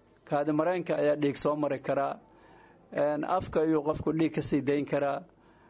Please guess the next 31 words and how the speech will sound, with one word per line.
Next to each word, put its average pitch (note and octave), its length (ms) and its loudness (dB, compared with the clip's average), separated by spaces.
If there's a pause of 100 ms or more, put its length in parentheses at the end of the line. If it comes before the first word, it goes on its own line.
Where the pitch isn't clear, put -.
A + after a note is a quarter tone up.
(500)
Waxyaalahaas E3 680 0
oo D#3 100 0
dhan, C3+ 200 2
dhiigeyn, D3+ 440 2
qofku D#3 360 -2
inuu D#3 180 4
dhiigeeyo C#3 720 2
aan C3+ 120 0
la C3+ 80 0
garanayn C#3+ 460 0
sababta D3 340 0
uu C3+ 120 2
la D3 120 4
dhiigeynayo. C3+ 680 0 (1000)
Waxaa F#3+ 260 0
dhici F#3 240 0
karta F3 320 0
korkiisa F3+ 500 0
nabro D3+ 360 0
inay D#3 120 2
ka D#3+ 80 -6
soo D3 160 0
baxaan C3 300 -2
qofka, - 460 -4
sidii D3+ 340 0
maaragtay C3+ 380 -2
qof C#3 180 0 (140)
allergy D3 400 0
qabo C3 180 0
oo C3 140 0
kale, A2+ 260 -2